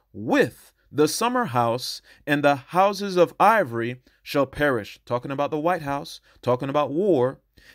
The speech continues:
"And the great houses shall have an end, saith the Lord." So at a time where God is visiting the iniquity of his people, he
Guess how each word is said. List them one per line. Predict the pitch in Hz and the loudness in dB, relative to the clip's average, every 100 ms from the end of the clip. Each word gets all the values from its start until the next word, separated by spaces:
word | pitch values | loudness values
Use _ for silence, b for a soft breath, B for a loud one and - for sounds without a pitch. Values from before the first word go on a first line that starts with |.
| b | b
"And | 151 | 0
the | 151 139 | 2 0
great | 107 190 - | 2 2 2
houses | - 220 208 123 120 123 - b b | 0 4 4 2 -4 -4 -8 b b
shall | - 160 | 0 0
have | 147 160 156 | 2 0 0
an | 151 - | -6 -2
end, | 240 135 123 131 127 - | 2 4 2 -4 -12 -14
saith | - 131 127 | -4 -2 -2
the | 131 | -2
Lord." | 131 131 110 95 _ _ b b b | 0 0 -2 -6 _ _ b b b
So | - 170 | 4 6
at | 160 | 6
a | 156 | 2
time | - 214 220 214 | -2 -2 -2 0
where | 196 165 | 0 0
God | 131 185 202 | 4 4 4
is | 190 131 | -2 -6
visiting | 127 269 175 123 131 120 131 b 123 | -2 -2 0 -4 -6 -6 -10 b -8
the | 180 208 | -6 -4
iniquity | 170 190 - 156 131 127 135 - b | -4 -2 -4 -2 -2 -2 -6 -8 b
of | 175 170 | 2 4
his | 165 - | 2 -2
people, | - 262 - 127 131 - b | -2 -2 0 -2 -4 -6 b
he | 147 | -6